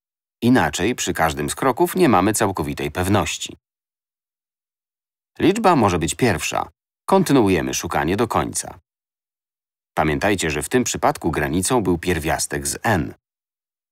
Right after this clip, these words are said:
Najgorzej jest wtedy, gdy n jest liczbą pierwszą, a my szukamy aż do pierwiastka z n i dopiero wtedy powiemy, pierwsza, wiemy to na sto procent.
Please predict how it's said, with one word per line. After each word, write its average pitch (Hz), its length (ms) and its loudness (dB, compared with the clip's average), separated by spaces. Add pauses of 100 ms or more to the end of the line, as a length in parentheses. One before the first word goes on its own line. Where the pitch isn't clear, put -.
(680)
Najgorzej 78 460 0
jest 69 200 -4
wtedy, 98 300 0
gdy 71 220 -6
n 87 260 0
jest 73 240 -2
liczbą 69 380 -6
pierwszą, 80 520 0
a 85 40 2
my 78 140 -2
szukamy 82 460 -2
aż 87 220 0
do 117 120 -2
pierwiastka 76 640 -2
z - 180 -4
n 139 340 2
i 85 100 -4
dopiero 80 320 0
wtedy 165 280 4
powiemy, 69 440 -4 (180)
pierwsza, 104 580 -4
wiemy 135 300 2
to 92 160 0
na 64 140 -4
sto - 240 4
procent. 92 580 -4